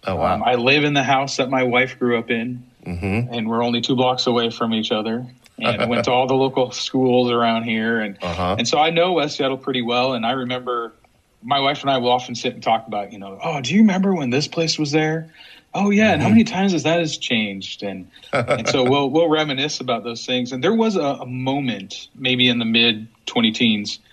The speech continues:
Speaker 2: where I just, I, I didn't like West Seattle. I didn't, it, it
Speaker 1: Mm.
Speaker 2: started to get really full and packed and, and,
Speaker 1: Mm-hmm.
Speaker 2: you know, you, you started to get in that, especially if you lived here all your life, you started getting that, like,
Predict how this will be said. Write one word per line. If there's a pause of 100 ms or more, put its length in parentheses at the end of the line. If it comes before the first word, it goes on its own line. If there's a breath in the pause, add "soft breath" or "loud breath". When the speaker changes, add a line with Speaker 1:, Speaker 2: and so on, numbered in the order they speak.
(340 loud breath)
Speaker 2:
where (800)
I
just,
I, (180)
I
didn't
like
West
Seattle.
I
didn't, (400 loud breath)
it,
it
Speaker 1:
Mm. (220)
Speaker 2:
started
to
get
really
full
and
packed
and, (460 soft breath)
and, (100)
Speaker 1:
Mm-hmm.
Speaker 2:
you
know,
you,
you
started
to
get
in
that,
especially
if
you
lived
here
all
your
life,
you
started
getting
that,
like,